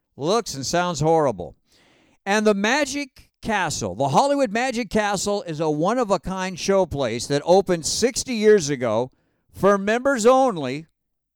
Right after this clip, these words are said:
and their guests. The greatest magicians in the world perform live during a dinner show, also perform close-up magic at the bar.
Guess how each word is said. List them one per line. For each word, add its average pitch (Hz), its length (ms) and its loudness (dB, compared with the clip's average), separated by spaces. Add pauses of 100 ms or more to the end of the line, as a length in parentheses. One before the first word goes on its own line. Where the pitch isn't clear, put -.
(220)
and 156 160 2
their 190 140 6
guests. 160 560 0 (520)
The 135 120 4
greatest 190 640 2 (100)
magicians 190 880 0
in 151 80 -4
the 143 120 2
world 196 500 4
perform 196 580 0
live 160 580 0
during 180 440 2
a 135 160 -2
dinner 180 380 0
show, 135 440 0 (440)
also 170 480 4
perform 170 600 2
close-up 202 540 4
magic 151 460 -4
at 151 180 -2
the 165 100 -2
bar. 131 460 2